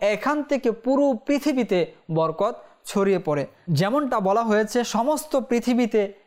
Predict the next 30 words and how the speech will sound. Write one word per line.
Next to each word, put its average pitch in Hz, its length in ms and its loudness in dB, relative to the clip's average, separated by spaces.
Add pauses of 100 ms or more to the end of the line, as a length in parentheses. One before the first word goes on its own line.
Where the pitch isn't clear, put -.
এখান 214 320 -2
থেকেই 196 320 0 (320)
পানি 170 400 0
ছড়িয়ে 190 320 0
পড়ে। 147 280 -4 (300)
সর্বশেষ 175 520 -2 (400)
তৃতীয়ত 247 440 0
বলা 175 280 2
হয় 226 280 0 (280)
এর 208 280 0
ভিতর 208 420 2
দাজ্জাল 190 640 -2
প্রবেশ 247 360 0
করতে 190 300 -2
পারবে 156 340 0
না। 240 240 0 (340)
চতুর্থত 240 560 -2
বলা 185 260 2
হচ্ছে 233 480 -2 (360)
যে 226 320 4
এর 226 340 -2
জিয়ারত 220 500 2
করে 214 220 2
আল্লাহ 226 380 0
পাক 247 280 -2
তার 196 220 0
ভুলগুলো 233 500 0
ক্ষমা 226 280 -2
করে 233 220 0
দেন 269 180 0